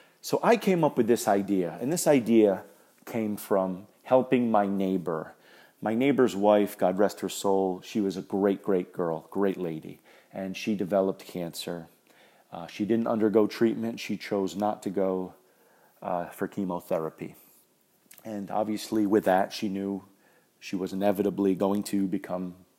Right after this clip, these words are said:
increasingly ill and pass away. So once she passed, I helped my neighbor, um, her husband, who I'm good friends with to this day,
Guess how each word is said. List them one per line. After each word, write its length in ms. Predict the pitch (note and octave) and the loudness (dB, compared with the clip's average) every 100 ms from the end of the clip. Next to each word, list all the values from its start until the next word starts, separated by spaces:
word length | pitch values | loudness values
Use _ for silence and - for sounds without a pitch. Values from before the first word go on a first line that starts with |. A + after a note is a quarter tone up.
| _ - | _ -14
increasingly 720 | F#2 - A#2 - G2+ G2 - | -2 2 2 2 -2 -2 0
ill 360 | G#2+ F2+ F2+ - _ _ _ | 0 0 -4 -12 _ _ _
and 140 | - F#2 | -10 -4
pass 320 | F2+ E2 - | -4 -4 -6
away. 280 | F2 F2 - _ _ _ _ | -8 -10 -16 _ _ _ _
So 160 | - G2+ | -14 -6
once 240 | A#2+ E3+ | -4 -4
she 200 | - C3+ | -4 -4
passed, 800 | - - G#2 F2 E2 - - - - _ _ - | -4 -2 0 -2 -6 -14 -16 -20 -20 _ _ -4
I 140 | A2+ | -2
helped 340 | B2 A#2+ - | 0 -2 -4
my 160 | G#2 G2 | -4 -2
neighbor, 640 | G2 G#2 G2+ F2+ F2+ E2+ - _ _ _ _ _ _ - | 0 0 0 0 -2 -4 -10 _ _ _ _ _ _ -14
um, 360 | F2+ F2 E2+ - | -12 -10 -12 -8
her 100 | G2 | -4
husband, 540 | A#2 G#2+ E2 F2 E2+ | -2 -2 -4 -10 -8
who 100 | G2+ | -4
I'm 100 | F#2 | -4
good 180 | F#2 F2+ | -2 -4
friends 380 | - F#2+ F2+ D#2+ | -4 -4 -4 -6
with 300 | F2 E2+ - | -8 -8 -12
to 100 | - | -12
this 220 | E2+ E2+ | -10 -10
day, 420 | - E2+ E2 E2+ | -8 -8 -10 -16